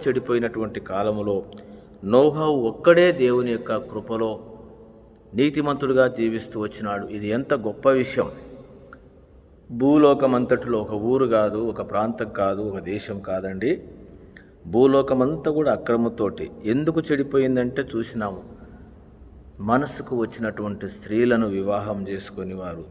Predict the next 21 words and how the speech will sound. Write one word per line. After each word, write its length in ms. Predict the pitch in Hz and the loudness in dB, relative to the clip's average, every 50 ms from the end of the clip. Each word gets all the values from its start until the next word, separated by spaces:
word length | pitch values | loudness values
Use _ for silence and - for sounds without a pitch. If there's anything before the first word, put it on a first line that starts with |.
| - | -4
దేవుని 340 | 98 101 107 113 120 123 120 | 0 2 2 4 4 2 0
కుమారులట 600 | 113 - 110 107 113 113 117 113 110 110 107 107 | 0 -2 -2 0 2 2 2 2 2 0 0 0
నరుల 300 | 117 127 107 98 104 110 | -2 -4 -2 -2 0 -2
కుమార్తెలు, 880 | 107 - - 104 104 101 101 95 101 - 95 90 87 - - - - - - - - - - - - - - - _ _ - | -2 -2 -4 -4 -2 -2 -2 -4 -4 -6 -8 -8 -8 -12 -14 -18 -20 -20 -20 -20 -20 -20 -20 -20 -20 -20 -20 -20 _ _ -4
వారి 160 | 98 110 110 | -2 -2 -2
ఇష్టం 420 | 104 - - - 120 120 113 104 104 117 | -4 -6 -4 -4 -2 -2 -4 -6 -6 -8
యొక్క 160 | 104 - - | -8 -8 -6
వివాహాలు 640 | 98 98 101 101 107 107 101 107 107 101 98 95 95 | -6 -4 -2 0 0 0 2 2 0 0 0 -2 -4
చేసుకున్నటువంటి 720 | 98 98 - - 101 98 98 98 98 101 95 90 - - | -6 -6 -8 -10 -10 -8 -8 -8 -6 -8 -10 -8 -10 -10
కారణాన్ని 540 | - - 113 117 123 131 131 131 123 123 | -6 0 4 4 6 6 6 6 4 4
బట్టి 200 | 117 113 113 - 123 - - | 2 -2 -2 -4 -10 -6 -6
చెడిపోయినాడు. 640 | 104 101 98 - 98 98 92 82 78 - - - - - - - - - - - - - - - - - - | -6 -6 -6 -8 -8 -8 -8 -10 -12 -14 -16 -20 -20 -20 -20 -20 -20 -20 -20 -20 -20 -20 -20 -20 -10 0 4
ఆ 120 | 113 123 | 4 4
సమయంలో 520 | 120 - 135 135 143 143 143 147 147 151 | 4 4 0 0 0 0 0 2 4 4
దేవుడు 460 | 143 120 127 131 139 135 135 131 120 120 | 4 6 6 6 8 6 6 4 4 2
భూలోకాన్ని 580 | 107 107 117 123 123 123 120 123 117 110 107 104 113 | 2 0 2 4 4 4 4 2 2 0 0 -2 -6
చూసినప్పుడు 440 | 107 - - 110 107 107 - - 107 | -8 -6 -6 -8 -8 -8 -6 -4 -2
చెడిపోయింది. 680 | 98 101 101 - 101 95 95 95 101 123 156 165 123 | -2 -2 -2 -2 0 0 0 0 0 0 0 2 2
ఎనిమిదో 300 | 117 127 139 143 151 139 | 2 2 2 4 4 4
వచనము 380 | 123 117 - - 117 113 110 | 4 4 2 0 -2 -2 -2
ప్రకారము, 720 | 107 - 101 90 - 98 98 101 104 110 120 151 190 190 | -2 -4 -6 -6 -2 0 2 2 4 4 2 2 0 -2